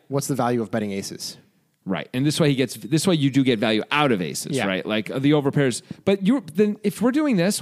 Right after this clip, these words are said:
Speaker 2: why don't we check raise the flop? We're getting that value anyway.
Speaker 1: I agree.
Speaker 2: And I think it looks better. It's weaker.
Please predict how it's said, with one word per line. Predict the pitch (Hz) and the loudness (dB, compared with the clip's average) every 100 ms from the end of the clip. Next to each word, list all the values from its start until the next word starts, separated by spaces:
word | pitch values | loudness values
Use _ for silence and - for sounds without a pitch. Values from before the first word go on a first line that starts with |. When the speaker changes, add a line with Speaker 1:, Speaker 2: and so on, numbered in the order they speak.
| - | -2
Speaker 2:
why | 165 | -2
don't | 254 | 0
we | 254 | -2
check | - 240 - | -2 -4 0
raise | 226 180 | -2 0
the | 196 | -2
flop? | 233 214 160 | -2 -2 -2
We're | 156 | -2
getting | 180 202 | 0 0
that | 190 | 0
value | 170 175 180 - | 0 0 0 -2
anyway. | 170 233 - - - - | 0 0 -2 -6 -18 -4
Speaker 1:
I | 131 | 0
agree. | 143 147 | 0 2
Speaker 2:
And | 180 | 2
I | |
think | 196 208 | 4 4
it | |
looks | 190 - | 2 0
better. | - 196 208 | 0 2 2
It's | 151 147 | 0 -2
weaker. | 147 220 247 101 87 | 2 0 2 -2 -4